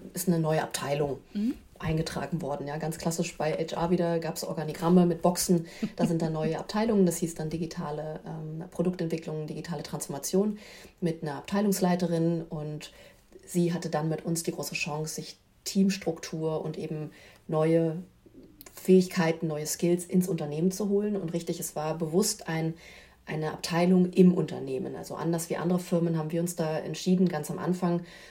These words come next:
Speaker 1: bei Daimler Mobility nicht so ein Hub außen aufzubauen, sondern bewusst mit all dem Schmerz, strukturellen Organisationsschmerz, <laughs> bewusst in der Mitte der Organisation.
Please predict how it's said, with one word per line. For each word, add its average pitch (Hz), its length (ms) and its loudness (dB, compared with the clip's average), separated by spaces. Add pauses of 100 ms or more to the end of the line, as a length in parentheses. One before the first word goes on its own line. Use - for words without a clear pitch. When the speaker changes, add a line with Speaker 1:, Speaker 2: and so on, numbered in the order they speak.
Speaker 1:
bei - 80 -6
Daimler 160 260 0
Mobility 165 600 -2 (240)
nicht 190 260 6
so 185 80 -2
ein 165 160 -4
Hub 156 180 -4
außen 226 420 2
aufzubauen, 208 760 2
sondern 165 300 0
bewusst 170 600 0
mit - 180 -6
all 160 180 0
dem 175 320 2 (120)
Schmerz, 190 680 0
strukturellen 175 640 6
Organisationsschmerz, 180 920 4 (160)
<laughs> - 140 -4
bewusst 190 420 6
in 214 300 8
der 208 100 12
Mitte 202 320 10
der 151 200 6
Organisation. 160 720 0